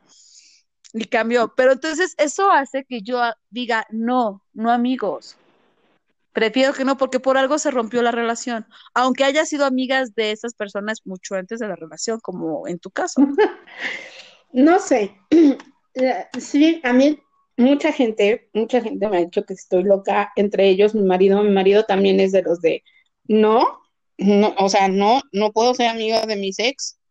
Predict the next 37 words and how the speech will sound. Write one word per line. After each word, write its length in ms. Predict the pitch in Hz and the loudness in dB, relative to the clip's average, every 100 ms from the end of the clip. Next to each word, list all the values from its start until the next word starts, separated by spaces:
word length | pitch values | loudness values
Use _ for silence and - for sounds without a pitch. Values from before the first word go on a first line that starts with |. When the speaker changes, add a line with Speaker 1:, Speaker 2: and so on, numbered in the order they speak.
| _ | _
Speaker 2:
O 120 | 208 | -8
sea, 180 | 190 185 | -2 0
no, 180 | 196 208 | 2 0
ya 180 | 233 233 | 0 0
no, 260 | 240 254 269 | 0 -2 -2
ya 80 | 233 | -2
no 100 | 240 | -2
es 60 | 247 | -2
lo 80 | 240 | -2
mismo". 340 | 247 240 202 196 | -4 -6 -8 -4
O 60 | |
sea, 200 | 240 233 - - - - | 0 0 -2 -16 -20 -6
argumenta 520 | 233 254 262 269 294 | -2 2 2 0 0
lo 120 | 320 240 | 0 0
mismo. 460 | 240 247 202 - _ _ _ _ _ _ _ _ _ _ - 208 | -2 -2 -4 -4 _ _ _ _ _ _ _ _ _ _ -6 -2
Pero 240 | 262 254 247 | 2 4 4
yo 200 | 269 269 | 2 0
no 240 | 277 285 | 0 0
puedo 200 | 294 277 | 2 2
entenderlo, 600 | 285 269 247 262 269 233 | 2 2 2 0 0 -2
¿sabes? 400 | 214 220 233 277 | 0 0 2 2
Así 220 | 208 247 | 0 -2
como 180 | 247 320 | 2 2
ustedes 240 | 277 254 254 | 4 4 4
no 140 | 254 | 2
pueden 200 | 254 254 | 2 2
entender 540 | 247 202 196 214 226 | 0 -2 -2 -2 0
mi 220 | 233 247 269 | 2 2 2
parte 540 | 254 226 220 220 254 | 0 -2 -2 0 2
o 140 | 220 208 | 2 2
la 180 | 190 | 0
parte 460 | 202 214 - 233 - - | 0 -2 -2 -4 -4 -2
como 240 | 220 202 | 0 0
que 200 | - 202 196 | -2 -2 0
la, 340 | 196 190 - _ _ | 0 0 -4 _ _
mi 200 | 214 220 | 0 2
razonar, 600 | 208 202 214 214 220 | 2 2 0 0 0